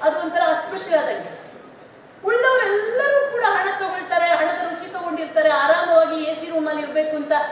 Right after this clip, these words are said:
ಯಾವುದೇ ರಿಸ್ಕ್ ತಗೊಳ್ಳದೆ ಅಡ್ವರ್ಟೈಸ್ಮೆಂಟ್ ಕೊಟ್ಕೊಂಡು ಆ ರೀತಿ ಜರ್ನಲಿಸಂ ಮಾಡ್ತಿರುವಾಗ, ನಮ್ಮಂತವ್ರು ಯಾರೋ ಹುಚ್ಚರು ಜರ್ನಲಿಸಂ ಮಾಡ್ತೀವಿ, ಭ್ರಷ್ಟಾಚಾರದ ವಿರುದ್ಧ ಹೋರಾಟ ಮಾಡ್ತೀವಿ, ಅನ್ಯಾಯದ ವಿರುದ್ಧ ದನಿ ಎತ್ತುತ್ತೀವಿ ಅಂದಾಗ ಇವರನ್ನ ಮಟ್ಟ ಹಾಕ್ಬೇಕು,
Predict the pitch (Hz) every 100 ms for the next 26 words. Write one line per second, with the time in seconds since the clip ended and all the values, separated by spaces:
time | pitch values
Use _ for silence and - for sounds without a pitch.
0 | - 294 311 349 339 - - 359 330 320
1 | 320 320 - - - 302 - 359 320 330
2 | 311 320 320 320 311 311 320 311 392 381
3 | 381 339 - 277 311 339 330 277 269 285
4 | 302 262 247 226 226 - - 302 392 427
5 | 427 427 403 349 339 339 381 339 - 349
6 | 359 285 285 330 311 330 294 294 294 294
7 | 302 285 262 320 320 320 311 294 294 294
8 | 285 277 285 302 285 277 285 294 311 -
9 | - 277 349 392 403 381 330 311 302 277
10 | 359 370 320 302 311 269 - 233 - -
11 | - - - 277 403 466 453 453 453 302
12 | 247 - - 392 - 302 285 320 339 -